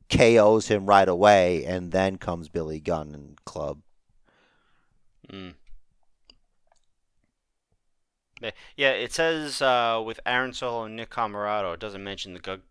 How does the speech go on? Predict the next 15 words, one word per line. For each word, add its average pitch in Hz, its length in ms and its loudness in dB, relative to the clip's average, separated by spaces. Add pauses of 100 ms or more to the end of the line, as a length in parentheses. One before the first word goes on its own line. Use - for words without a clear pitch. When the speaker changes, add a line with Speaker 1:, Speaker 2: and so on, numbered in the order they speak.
Speaker 2:
Gun 98 220 -12
Club - 240 -14
being 87 240 -16
there. 78 300 -16 (380)
So - 120 -8
I 101 60 -4
guess 101 180 -8
they're 107 100 -10
sort 110 220 -8
of 98 80 -12
just, 101 160 -12
like, 92 300 -6 (420)
buddies, 123 640 -2
but - 300 -4
not 101 420 -6